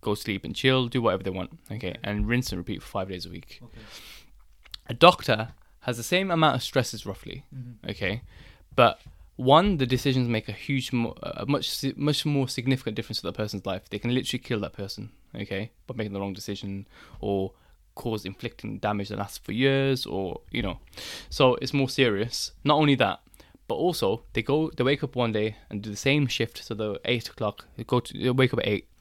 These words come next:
Speaker 1: go to work at nine, do nine to five, and then the next day they wake up at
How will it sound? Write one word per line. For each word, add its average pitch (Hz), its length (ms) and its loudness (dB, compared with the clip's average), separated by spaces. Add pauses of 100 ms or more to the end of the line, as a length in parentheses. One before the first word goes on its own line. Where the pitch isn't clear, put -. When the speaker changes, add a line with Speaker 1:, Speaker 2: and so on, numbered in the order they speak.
(160)
Speaker 1:
go 117 140 0
to 107 340 -2 (260)
work 113 260 8
at - 80 -2
nine, 101 340 2 (240)
do 113 120 -4
nine 120 200 4
to - 60 -10
five, 107 360 -4 (500)
and 117 240 4
then 120 280 6 (520)
the 117 80 2
next 151 300 4
day 120 260 2 (380)
they 107 100 4
wake 113 200 8
up 110 80 -6
at - 100 -8